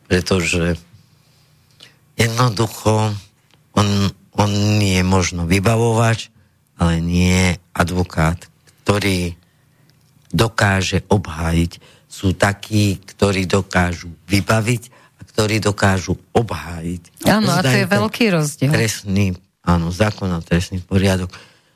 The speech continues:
Speaker 1: A tá hrôza,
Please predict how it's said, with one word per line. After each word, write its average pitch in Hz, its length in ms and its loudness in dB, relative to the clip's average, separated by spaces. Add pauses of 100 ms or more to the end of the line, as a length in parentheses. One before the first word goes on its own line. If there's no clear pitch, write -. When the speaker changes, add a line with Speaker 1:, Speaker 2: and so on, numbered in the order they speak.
(240)
Speaker 1:
A 90 300 2 (340)
tá 92 400 -2
hrôza, 107 880 2